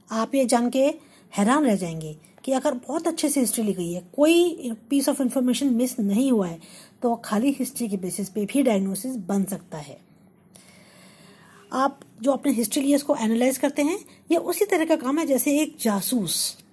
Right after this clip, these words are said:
काम करता है, उसको जो क्लूज मिलते हैं उससे वो ये डिड्यूस करता है कि कातिल कौन है, कल्प्रिट कौन है। इसी प्रकार से क्या-क्या सिम्टम हैं, कैसे-कैसे वो बढ़ रहे या कम हो रहे हैं,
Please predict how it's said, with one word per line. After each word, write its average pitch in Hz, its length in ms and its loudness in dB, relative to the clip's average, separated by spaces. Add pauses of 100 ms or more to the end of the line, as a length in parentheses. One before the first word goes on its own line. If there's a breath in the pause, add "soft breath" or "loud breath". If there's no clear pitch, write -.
काम 208 200 0
करता 196 240 -4
है, 269 140 0
उसको 247 360 -2
जो 240 120 4
क्लूज 311 320 4
मिलते 220 240 0
हैं 233 220 -2 (300 loud breath)
उससे 254 220 2
वो 269 400 2 (120)
ये 214 580 0
डिड्यूस 202 400 2
करता 220 240 -2
है 240 120 2
कि 320 240 -2 (420 loud breath)
कातिल 226 340 0
कौन 208 280 0
है, 160 180 -8 (760 soft breath)
कल्प्रिट 220 340 0
कौन 226 260 0
है। 151 200 -10 (360 loud breath)
इसी 294 160 0
प्रकार 262 320 0
से 277 180 -2
क्या-क्या 277 440 0
सिम्टम 214 400 0
हैं, 214 320 -2
कैसे-कैसे 285 580 0
वो 247 360 0
बढ़ 196 180 0
रहे 240 100 2
या 233 140 2
कम 208 220 0
हो 202 180 4
रहे 214 140 0
हैं, 208 320 0